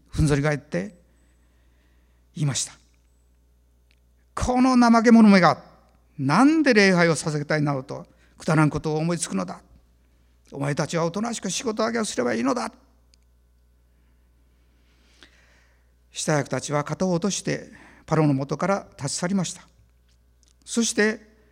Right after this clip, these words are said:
外で待ち受けていたモーセとアロンを見つけると走り寄って言いました。「全部あなたたちのせいだ。あなた方のせいで私たちまでパロに嫌われてしまったではないか。」それを聞いたモーセは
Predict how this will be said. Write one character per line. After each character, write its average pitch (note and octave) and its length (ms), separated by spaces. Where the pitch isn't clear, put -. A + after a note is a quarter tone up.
外 E3 280
で C#3+ 140
待 C#3 200
ち F#3 80
受 F#3 160
け - 20
て F#3 100
い F3+ 60
た F3 120
モ G3 160
ー G3 40
セ D3 120
と D3 220
ア F#3 120
ロ G#3+ 100
ン G#3+ 100
を F#3+ 80
見 F3+ 80
つ - 80
け F#3 80
る F3+ 80
と A3 320
走 D3 240
り D3 40
寄 C#3+ 80
っ C#3 40
て - 160
言 D3 40
い D3+ 40
ま E3+ 120
し - 100
た。 - 100
「全 C4 600
部 A#3+ 160
あ G#3+ 60
な G#3 80
た G3+ 120
た F#3+ 40
ち - 100
の F#3 60
せ F3 160
い D#3+ 40
だ。 D#3 120
あ F#3 160
な A#3 80
た A#3 80
方 A3+ 180
の A3 100
せ G3+ 160
い F#3 40
で F3+ 540
私 D3 240
た C#3+ 100
ち D3 60
ま C#3+ 120
で D#3 240
パ F3 140
ロ F3+ 120
に D#3+ 180
嫌 G3+ 200
わ A#3+ 60
れ A#3+ 60
て A#3 120
し - 100
ま B3 60
っ B3 60
た B3 120
で A#3 80
は A3 60
な F#3+ 100
い E3+ 80
か。」 - 200
そ - 160
れ D#3 100
を C#3+ 60
聞 D3+ 120
い - 20
た D3 100
モ F3 160
ー E3 40
セ F3 120
は F#3 260